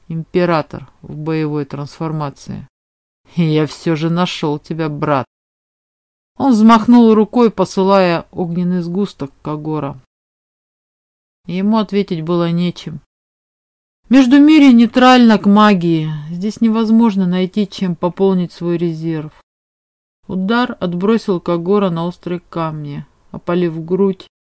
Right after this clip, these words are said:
и лишив возможности двигаться. Но он видел краем глаза, как сразу несколько тварей рванули к оставленному свертку и принялись рвать его на куски.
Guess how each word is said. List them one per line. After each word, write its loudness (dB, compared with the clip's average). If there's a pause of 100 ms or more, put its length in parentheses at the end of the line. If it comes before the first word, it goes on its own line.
(220)
и -6
лишив -8
возможности -4
двигаться. -6 (1080)
Но 0
он 2
видел 4
краем 4
глаза, 4
как -6
сразу 0
несколько -4
тварей 0
рванули -4 (140)
к -12
оставленному -6
свертку -12 (420)
и -12
принялись -4
рвать -8
его -8
на -10
куски. -16